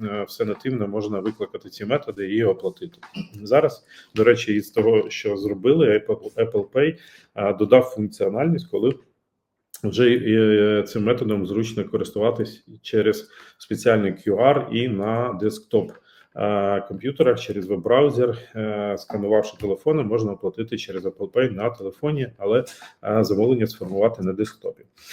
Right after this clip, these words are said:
Е, це ті технології, поки, які постійно р-, розвиваються, ми їх постійно підтримуємо, тому такі прості речі завжди мають бути швидко додані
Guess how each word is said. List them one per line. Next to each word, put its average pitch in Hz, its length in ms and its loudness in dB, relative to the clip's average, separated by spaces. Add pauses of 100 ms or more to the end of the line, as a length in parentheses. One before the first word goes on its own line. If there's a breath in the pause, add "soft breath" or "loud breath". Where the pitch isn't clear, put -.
(300 loud breath)
Е, 101 460 2
це - 120 -2
ті - 140 0
технології, 117 720 4
поки, 107 300 -6
які - 180 -8
постійно 110 400 0
р-, 110 280 2
розвиваються, 123 580 2
ми 123 100 4
їх 113 140 -2
постійно 110 400 -4
підтримуємо, 131 600 0
тому 117 320 -2
такі 120 220 -10
прості 113 340 -4
речі 160 360 2 (260 loud breath)
завжди 110 340 4
мають 110 460 2
бути 113 220 -2
швидко 107 540 -4 (100)
додані 143 520 4